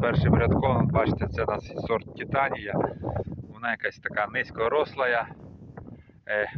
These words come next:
подивитися, краса Львова, ось цей рядочок, вона набагато у два рази вища.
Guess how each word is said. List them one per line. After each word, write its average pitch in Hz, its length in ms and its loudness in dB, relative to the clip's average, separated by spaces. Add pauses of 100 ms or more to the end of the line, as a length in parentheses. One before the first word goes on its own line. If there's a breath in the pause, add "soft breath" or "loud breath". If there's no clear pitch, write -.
подивитися, 117 560 -2
краса 123 400 -2
Львова, 120 480 4
ось 107 360 0 (1900 loud breath)
цей 107 240 0
рядочок, 107 480 0 (560 soft breath)
вона 113 360 -2 (460 soft breath)
набагато 104 680 2 (300 loud breath)
у 101 60 -10
два 107 240 2
рази 104 280 2
вища. 95 540 -2